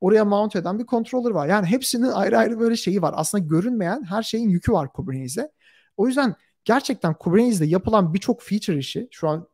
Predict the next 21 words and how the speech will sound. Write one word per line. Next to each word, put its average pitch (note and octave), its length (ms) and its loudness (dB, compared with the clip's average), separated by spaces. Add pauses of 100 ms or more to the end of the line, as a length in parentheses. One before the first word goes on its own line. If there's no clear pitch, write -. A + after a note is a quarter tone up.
(120)
ana F#3+ 320 0
Kubernetes D#3+ 440 -2
tree'sinde E3+ 420 -4
yapılan D#3 320 -4
feature F3 340 -8
işi, B3+ 240 -8 (1000)
cluster'lar B3+ 640 0
büyük A3+ 260 0
olmayacak G3 500 4
diye D3 120 -10
yapılıyor. C#3+ 400 -14 (220)
Yani C#3+ 260 -6
küçük - 440 -6 (380)
üç G3+ 180 -8
bin G#3 120 0
beş G#3 220 2
bin G3 140 4
node'lu F3+ 320 2
cluster'lara E3 500 0
göre C3 220 -4
yapılıyor. D#3 400 -10